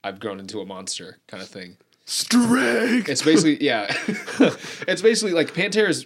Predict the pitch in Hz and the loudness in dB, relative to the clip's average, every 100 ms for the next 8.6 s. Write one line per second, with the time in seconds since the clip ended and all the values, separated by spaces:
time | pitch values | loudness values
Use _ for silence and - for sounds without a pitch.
0 | _ 147 196 220 143 135 143 131 123 117 | _ -6 2 4 4 2 -2 -4 -4 -2
1 | 110 - _ _ _ _ _ _ - 139 | -4 -6 _ _ _ _ _ _ -2 0
2 | 131 120 110 104 - 101 98 _ - 110 | 0 0 -2 -2 -2 -4 -6 _ -4 -2
3 | 110 107 101 101 98 - 113 101 98 - | -2 -2 -4 -4 -8 -8 -6 -6 -8 -18
4 | _ _ _ 117 104 101 98 - 87 85 | _ _ _ -6 -4 -4 -6 -6 -10 -14
5 | 82 _ - 113 113 - 87 - - 104 | -16 _ -6 -4 -4 -4 -6 -6 -6 -8
6 | 95 92 92 90 92 95 87 _ _ _ | -8 -8 -10 -10 -12 -10 -12 _ _ _
7 | _ _ _ _ _ _ - 92 92 92 | _ _ _ _ _ _ -4 -4 -2 -6
8 | 98 82 78 - 123 | -6 -6 -4 0 -2